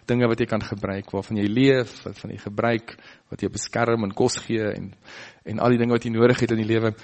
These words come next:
ons kan maar weer afdruk. Ek dink is die volgende vers, ja, daar kom hy nou deur. As jy dit het, sê die woord, en jy sluit jou hart toe vir jou broeder of suster, dan vra Johannes hierso, "Hoe,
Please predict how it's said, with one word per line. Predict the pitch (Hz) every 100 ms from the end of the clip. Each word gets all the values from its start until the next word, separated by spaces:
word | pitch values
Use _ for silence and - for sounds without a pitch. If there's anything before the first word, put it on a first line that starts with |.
| -
ons | 123 -
kan | 110
maar | 123
weer | -
afdruk. | - - 170 - 110
Ek | 107
dink | 104
is | -
die | -
volgende | 107 113 104
vers, | 110 107 110
ja, | 110 98
daar | 92 -
kom | - 90
hy | 95
nou | 90
deur. | 95 - - - - - _ _ -
As | 190 208
jy | 214
dit | 208 165 208
het, | 190 -
sê | 151
die | 127
woord, | 117 107 104 - - _ _ _ _ _ _ _ -
en | 147 143
jy |
sluit | 131 - 180 202
jou | 208 156
hart | 175 - -
toe | 208 185 175 - -
vir | 151 143
jou | 127
broeder | 131 165 165
of | -
suster, | 170 147 - 110 - -
dan | 110
vra | - 123 113
Johannes | 104 101 101 104
hierso, | - 107 110
"Hoe, | 247